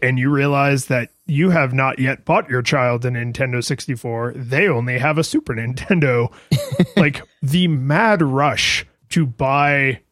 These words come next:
Speaker 1: Nintendo sixty-fours and to buy this game that Christmas must have been utterly insane.
Speaker 2: Oh, yeah, absolutely.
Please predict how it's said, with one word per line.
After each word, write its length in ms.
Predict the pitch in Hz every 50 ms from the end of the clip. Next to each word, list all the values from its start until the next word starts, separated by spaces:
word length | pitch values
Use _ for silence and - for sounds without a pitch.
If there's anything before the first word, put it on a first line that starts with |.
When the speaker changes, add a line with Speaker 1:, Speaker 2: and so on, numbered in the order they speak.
| _ _ 160
Speaker 1:
Nintendo 460 | 147 147 147 139 147 156 156 147 139
sixty-fours 720 | - 160 135 135 139 127 117 147 143 135 131 127 127 120 135
and 240 | - 143 147 143 135
to 100 | 135 147
buy 240 | 131 135 131 135 139
this 220 | 135 139 135 -
game 420 | - - 113 117 131 135 143 139 123
that 260 | 131 135 143 - -
Christmas 500 | - - 143 135 - 165 165 160 156 -
must 240 | 147 139 135 - -
have 140 | 143 131 127
been 320 | 143 143 135 131 131 120 - _ _ _ _ _ _ _ _ -
utterly 540 | 196 196 143 151 156 151 139 135 131 120
insane. 600 | 117 110 107 107 - - 127 - - - - 185 - _ _ _ _ _ _ _ _ _ _ -
Speaker 2:
Oh, 140 | 165 143
yeah, 240 | 123 120 117 107 104
absolutely. 840 | 104 113 123 120 117 - - 120 117 110 113 113 123 117 107 107